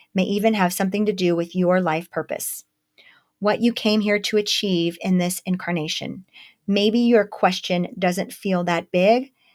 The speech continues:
However, it could be bigger than you realize. Additional meanings for this card. You are safe. Make a mantra. "I am safe and all is well.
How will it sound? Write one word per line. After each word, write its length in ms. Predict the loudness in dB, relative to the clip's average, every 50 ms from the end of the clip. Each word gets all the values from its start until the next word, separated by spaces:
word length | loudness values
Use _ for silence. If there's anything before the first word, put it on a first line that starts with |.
| _ _
However, 640 | -12 -4 -2 0 2 2 0 0 -2 -4 -6 -6 -8 _ -6
it 160 | -6 -6 -6
could 240 | -4 -4 -4 -4 -4
be 200 | -4 -6 -4 -2 -2
bigger 420 | 0 2 2 2 2 2 0 -2 -8
than 440 | -8 -4 -2 -2 0 0 -2 -2 -4 -8 -6
you 420 | -4 -2 0 0 0 0 -2 -4 -4 -2
realize. 640 | -2 0 2 2 2 0 -2 -2 -4 -6 -8 -10 -14 _ -20 -20 -20 -18 _ -4
Additional 460 | -2 2 2 4 2 4 4 4 6 4
meanings 440 | 4 4 4 4 4 2 0 -2
for 220 | -4 -2 -2 0 0
this 160 | 0 -2 -6
card. 420 | -6 -4 -4 -2 -2 -2 -6 -8 _ _ _ _ _ _ -4
You 220 | 0 0 4 4
are 100 | 4 2
safe. 640 | 2 0 0 0 0 0 -2 -8 -16 -20 -20 _ _ _ _ _ _ _ _ -2 0
Make 200 | 0 0 2 4
a 60 | 4
mantra. 560 | 4 4 2 0 -2 -2 -4 -4 -6 -6 -10 _ _ _ _ -4
"I 120 | -2 -2
am 180 | 0 0 0 0
safe 520 | 0 0 2 2 2 2 0 -2 -10 -16 _ -4
and 140 | -4 -2 -2
all 220 | 0 0 2 2
is 160 | 2 0 -2
well. 400 | -2 -4 -4 -4 -6 -8 -12 -16